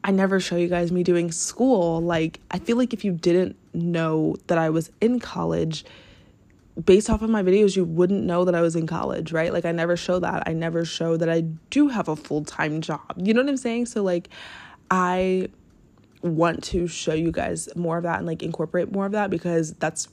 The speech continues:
real life. And I'm kind of tired of, like, using, like, this aesthetic, like, it girl, like, I just drink coffee. Like, no, like, I am working my butt off every single day, like, maintaining a full-time job, like,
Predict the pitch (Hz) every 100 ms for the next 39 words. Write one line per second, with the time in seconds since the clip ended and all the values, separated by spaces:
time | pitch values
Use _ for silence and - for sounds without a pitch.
0 | 143 160 165 156 160 226 - - - -
1 | - - 180 170 180 190 180 196 165 165
2 | 170 170 160 - - 160 175 165 170 160
3 | 156 160 170 - 170 165 160 160 170 165
4 | 160 - 175 - 170 170 160 156 160 170
5 | 165 165 - - 175 165 - 160 165 165
6 | 165 156 175 170 143 - 156 151 - -
7 | - - - 175 180 180 180 175 165 156
8 | 170 170 170 156 151 156 156 143 147 -
9 | 165 165 160 165 - 180 190 185 151 151
10 | 151 160 - - - - - - - 185
11 | 160 175 165 190 170 165 165 160 165 165
12 | 160 156 156 151 -